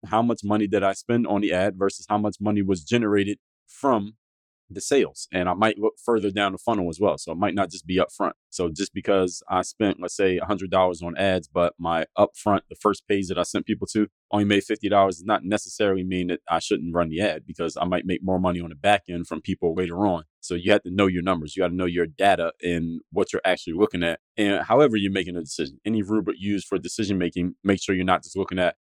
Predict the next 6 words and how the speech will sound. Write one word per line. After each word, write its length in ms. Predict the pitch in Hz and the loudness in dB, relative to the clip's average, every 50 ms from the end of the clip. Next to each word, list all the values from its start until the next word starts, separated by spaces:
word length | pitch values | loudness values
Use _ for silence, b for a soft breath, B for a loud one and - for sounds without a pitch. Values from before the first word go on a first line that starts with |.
| _ _ | _ _
the 80 | - 87 | -10 -10
surface 500 | - - - - 143 147 - 110 - - | -8 -4 2 4 4 4 4 2 -4 -2
level 280 | 104 98 90 87 95 - | 0 0 0 0 -2 -4
information, 540 | 95 92 82 - 92 90 90 90 - 92 85 | -4 -8 -8 -4 0 0 0 0 0 -4 -4
but 160 | 78 87 82 - | -2 -2 0 0
also, 400 | 92 95 98 - - 90 87 | 0 0 0 0 -2 -4 -4